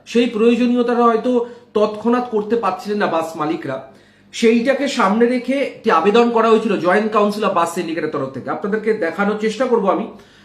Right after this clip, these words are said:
আহ, এটা উল্টোই হবে, উল্টো আপনাদের কাছে আসবে।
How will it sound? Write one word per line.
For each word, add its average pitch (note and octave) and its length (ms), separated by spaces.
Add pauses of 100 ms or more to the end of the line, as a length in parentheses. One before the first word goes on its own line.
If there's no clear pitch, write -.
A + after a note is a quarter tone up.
আহ, D#3+ 280 (840)
এটা G3 280
উল্টোই B3+ 400
হবে, F#3 280 (300)
উল্টো G#3+ 320
আপনাদের G#3 380
কাছে G3 240
আসবে। D#3+ 460